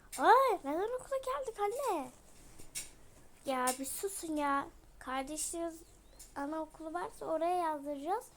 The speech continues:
Yoksa da müdürle bir şey konuşacağız.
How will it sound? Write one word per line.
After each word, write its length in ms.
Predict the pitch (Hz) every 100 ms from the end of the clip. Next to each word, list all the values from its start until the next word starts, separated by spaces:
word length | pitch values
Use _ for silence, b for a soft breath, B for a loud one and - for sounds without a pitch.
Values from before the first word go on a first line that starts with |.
| B B B B B -
Yoksa 580 | - 370 311 - 339 302
da 120 | 339
müdürle 800 | 330 294 302 302 294 320 339 330 330
bir 40 |
şey 220 | - 247
konuşacağız. 460 | 233 220 214 - -